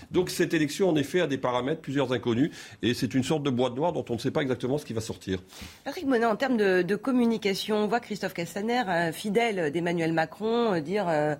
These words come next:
Speaker 2: euh, « Rien de grave, tout va bien », alors qu'on a vu Emmanuel Macron, euh, lui, euh, finalement monter au, au créneau. On a du mal à lire, euh, euh, ce, l'affichage finalement, euh, du, du parti d'Emmanuel Macron.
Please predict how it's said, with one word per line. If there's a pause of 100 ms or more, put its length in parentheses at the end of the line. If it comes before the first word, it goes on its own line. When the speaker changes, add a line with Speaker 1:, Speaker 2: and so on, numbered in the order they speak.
(420)
Speaker 2:
euh, «
Rien
de
grave,
tout
va
bien »,
alors
qu'on
a
vu
Emmanuel
Macron,
euh,
lui,
euh, (240)
finalement
monter
au,
au
créneau.
On
a
du
mal
à
lire,
euh, (520)
euh,
ce, (300)
l'affichage
finalement,
euh,
du,
du
parti
d'Emmanuel
Macron.